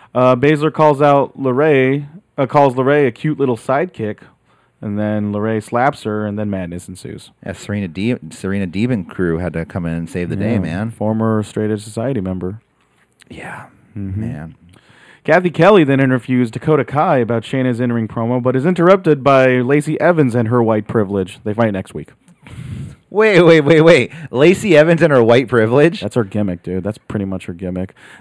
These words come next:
Speaker 1: "Oh, look at me. I have all these nice things, and I'm very nice, and I'm very classy, and I'm so traditional. You're just nothing, and I'm white."
Speaker 2: I, <laughs> yeah, I,
Speaker 1: <laughs> I know.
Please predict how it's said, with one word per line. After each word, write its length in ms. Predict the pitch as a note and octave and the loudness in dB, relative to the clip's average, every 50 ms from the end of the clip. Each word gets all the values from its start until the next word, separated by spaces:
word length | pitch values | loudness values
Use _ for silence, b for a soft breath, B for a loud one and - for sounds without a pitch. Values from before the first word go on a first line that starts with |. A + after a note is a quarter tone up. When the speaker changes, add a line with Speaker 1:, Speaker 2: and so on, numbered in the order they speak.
| B | B
Speaker 1:
"Oh, 240 | F#3 F#3 F3 F3 E3+ | 6 8 8 10 8
look 240 | E3 F3 E3+ - F3 | 8 6 6 6 4
at 100 | E3+ D#3 | 2 2
me. 380 | E3 E3+ D#3+ D#3 D#3 D3+ D3+ | 2 2 2 4 2 2 0
I 100 | E3 D#3 | 0 -2
have 360 | D3+ C#3 D#3 D#3 D#3 C#3+ C#3+ C#3+ - - - | -2 0 2 2 2 0 0 -6 -14 -16 -8
all 380 | - F3+ F3+ F3+ F#3+ G3+ G3+ G3+ | -2 2 4 6 8 8 6 6
these 460 | F3+ F3+ F3+ F3 F3+ F#3 E3+ D#3 D3+ | 6 4 4 6 4 2 2 0 -4
nice 460 | E3 E3 D#3 D#3 D#3 D#3+ - - - | -2 0 2 2 2 0 -2 -8 -18
things, 560 | _ - D#3+ D3 C#3 C3+ B2+ B2+ B2 B2 A#2+ | _ -2 -2 0 0 0 -2 -4 -6 -6 -6
and 100 | C3+ B2+ | -6 -4
I'm 220 | B2+ C3 C3 C3 C3 | -2 0 0 -2 -2
very 400 | B2 - D#3+ D#3+ E3 F3 F#3 F#3+ | -2 0 0 2 2 2 0 0
nice, 540 | F#3 E3+ D#3 C#3+ C3+ C3 B2+ B2 - - - | 2 2 2 2 2 2 0 -2 -4 -4 -6
and 180 | C3+ B2+ B2+ | -4 -2 -2
I'm 220 | C3 C3 C3 B2+ B2 | -2 -2 -2 0 0
very 280 | D3 D3+ D#3+ E3+ F3 | 2 2 4 2 0
classy, 600 | E3 - E3+ D#3+ C#3+ C3 B2+ - - C3 B2 A#2+ | 0 0 0 2 2 2 -2 -2 -4 -6 -4 -4
and 100 | A#2+ A#2+ | -2 -2
I'm 120 | B2 B2 B2 | -4 -4 -2
so 200 | - D3+ D3 D#3+ | 0 2 2 4
traditional. 800 | - F#3+ E3+ D#3+ D#3+ C#3+ C3 - - A#2+ A2 G#2+ G#2+ A2 b b b b b b b b b b - | 2 0 0 0 2 0 0 -2 -4 -6 -4 -4 -4 -6 b b b b b b b b b b 0
You're 180 | D#3 F3+ F#3 | 4 4 4
just 300 | E3 D3+ D3 C3 - - | 6 4 2 2 2 -2
nothing, 580 | D3+ D3 C#3+ C3 B2 - - A2 G#2 G2+ G2+ G#2+ _ _ _ _ _ | -4 -2 -2 -2 -2 -4 -4 -6 -6 -6 -8 -12 _ _ _ _ _
and 120 | - A#2 B2 | -10 -8 -6
I'm 100 | C3 C#3 | -4 -2
white." 320 | C3 A#2 G#2 G2 G#2 - _ _ _ _ - | -2 -2 -4 -4 -8 -12 _ _ _ _ -14
Speaker 2:
I, 140 | F#2 F2+ - _ _ _ - | -12 -12 -12 _ _ _ -6
<laughs> 600 | - - - - - - - F3 - - - - | -6 -6 -6 -16 -20 -18 -20 -20 -20 -16 -12 -6
yeah, 920 | C3 D3 F3 F3+ F3+ F#3 F#3 F3+ F3+ E3+ D3+ A#2+ A2 A2 - C#4 B3 - - | 0 2 4 6 6 6 4 4 4 4 4 4 2 2 0 0 -2 -6 -4
I, 100 | - - | -4 -4
Speaker 1:
<laughs> 0 | |
I 40 | A2+ | -4
know. 420 | G#2 E2 C#2+ - - - - A#2+ | -4 -6 -10 -12 -14 -16 -18 -18